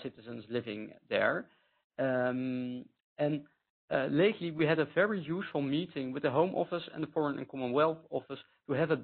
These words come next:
dialogue about those issues that were at play on both sides, and he, uh, was involved in that meeting as well. And in my opinion, that was one of the most useful things we have done so far, since this really showed that many of the concerns that were raised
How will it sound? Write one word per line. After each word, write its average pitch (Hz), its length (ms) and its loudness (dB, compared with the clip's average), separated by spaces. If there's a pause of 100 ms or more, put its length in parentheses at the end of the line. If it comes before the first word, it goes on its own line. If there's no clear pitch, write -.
(160)
dialogue 160 460 4
about 113 300 4
those 110 260 -2
issues 156 400 -6 (280)
that 117 120 0 (260)
were 127 220 2
at 117 140 -4
play 117 220 4
on 120 140 -2
both 107 280 4
sides, 170 280 2 (160)
and 123 160 -4
he, 123 240 0
uh, 113 280 2
was 117 200 0
involved 120 400 -6 (520)
in 123 120 -2
that 117 180 2
meeting 120 340 -2
as 113 120 -4
well. 131 340 2 (360)
And 147 240 2 (200)
in 143 60 0
my 180 160 6
opinion, 175 460 2
that 160 180 0
was 156 160 4 (200)
one 160 140 4
of 160 140 -4
the 139 380 4
most 175 360 2
useful 160 500 -2
things 156 300 0
we 139 80 0
have 123 160 0
done 143 240 2
so 123 140 2 (100)
far, 131 300 4 (280)
since 147 160 -2
this 135 160 -4
really 160 280 0 (120)
showed 160 260 2
that 131 120 -2
many 165 220 2
of 160 100 -2
the 135 60 -8
concerns 143 580 -4
that 117 160 -6
were 127 140 0
raised 160 460 0